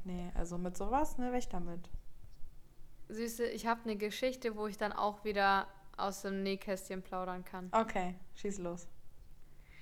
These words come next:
Speaker 2: Haben uns das erste Mal getroffen und er hat sich vorher ne Pille für Aubergine eingeworfen. Viagra.
Speaker 1: Ah.
Speaker 2: Und ich hatte mich die ganze Zeit gewundert, weshalb er die ganze Zeit auf Toilette rennt, schwitzt und wie,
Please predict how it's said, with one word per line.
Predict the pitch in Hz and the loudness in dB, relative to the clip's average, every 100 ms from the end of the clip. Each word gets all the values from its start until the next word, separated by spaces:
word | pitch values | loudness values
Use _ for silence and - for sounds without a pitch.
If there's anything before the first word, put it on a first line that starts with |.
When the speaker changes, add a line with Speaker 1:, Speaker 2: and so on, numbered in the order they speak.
| - - - - - - - | -8 -8 -8 -12 -12 -12 10
Speaker 2:
Haben | 247 277 | 12 12
uns | 277 240 | 8 2
das | 226 | 0
erste | - 277 285 277 | 8 8 8 4
Mal | 247 | 6
getroffen | 233 233 226 233 269 | 4 2 4 4 2
und | 233 | 2
er | 208 | 2
hat | 208 220 | 2 0
sich | 240 - | -4 0
vorher | 214 208 214 226 | 4 4 4 4
ne | 202 | 2
Pille | - - 214 214 220 - - - - - | 12 12 12 0 -2 -6 -16 -16 -16 -14
für | - 202 196 196 196 - - - | -6 -2 2 2 0 -6 -14 -8
Aubergine | 220 226 226 226 214 160 - - | 0 0 0 0 0 -2 -8 -6
eingeworfen. | 180 180 175 175 175 - - | -2 -2 0 -2 -2 -14 -6
Viagra. | 208 185 170 196 131 | 4 4 4 0 -4
Speaker 1:
Ah. | - - - - - | -6 -10 -10 -12 2
Speaker 2:
Und | 269 262 | 4 8
ich | 254 | 12
hatte | 254 269 | 12 12
mich | 254 240 | 8 6
die | 233 | 6
ganze | 214 233 254 | 6 4 0
Zeit | 226 208 | 0 0
gewundert, | 196 190 220 233 226 | -2 0 4 4 4
weshalb | 190 208 208 | 0 2 2
er | 214 202 | 2 0
die | 196 | 0
ganze | 190 196 202 | -2 -2 -4
Zeit | 208 - | -4 -4
auf | - | -4
Toilette | 208 196 202 226 | -2 -2 0 0
rennt, | 208 214 | 0 0
schwitzt | - 214 208 - 208 | -2 -4 -4 -4 -4
und | 190 | -4
wie, | 202 | -4